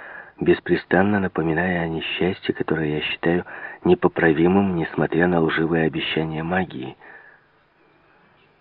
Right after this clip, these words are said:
«Вы правы, что остерегаетесь чародеев и шарлатанов. Мне известно, что Калиостро напугал вас, явив вам призрак,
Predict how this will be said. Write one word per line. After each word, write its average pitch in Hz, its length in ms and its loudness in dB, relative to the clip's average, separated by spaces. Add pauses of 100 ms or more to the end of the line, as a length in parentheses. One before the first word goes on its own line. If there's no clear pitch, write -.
(460)
«Вы 107 180 4
правы, 185 380 4
что - 260 0
остерегаетесь - 1000 0 (200)
чародеев 78 1080 -2 (460)
и - 60 -6
шарлатанов. - 720 -4 (1700)
Мне 127 280 10
известно, 131 480 4
что - 220 2
Калиостро 110 640 8
напугал 90 480 6
вас, 95 160 4 (840)
явив 92 640 6
вам 87 280 6
призрак, 98 840 2